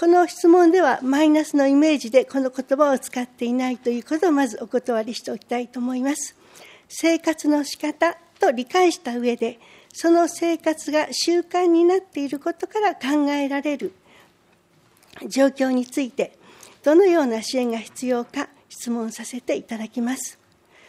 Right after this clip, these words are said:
時代はどんどん高齢化へと進んでいますので、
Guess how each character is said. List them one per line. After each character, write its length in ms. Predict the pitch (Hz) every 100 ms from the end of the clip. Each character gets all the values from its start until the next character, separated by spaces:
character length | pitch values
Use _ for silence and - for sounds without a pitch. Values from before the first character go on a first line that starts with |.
| - _ _ _
時 120 | 247
代 220 | 302 311
は 200 | 311 311 302 320
ど 140 | 330 370
ん 80 |
ど 140 | 311 269
ん 80 | 247
高 260 | - 330
齢 220 | 320 330
化 160 | - 320
へ 80 | 349
と 160 | 262
進 420 | 247 262 - 311 294
ん 20 |
で 100 | 302
い 80 | 302
ま 160 | 330
す 120 | -
の 140 | 247 233
で、 200 | 240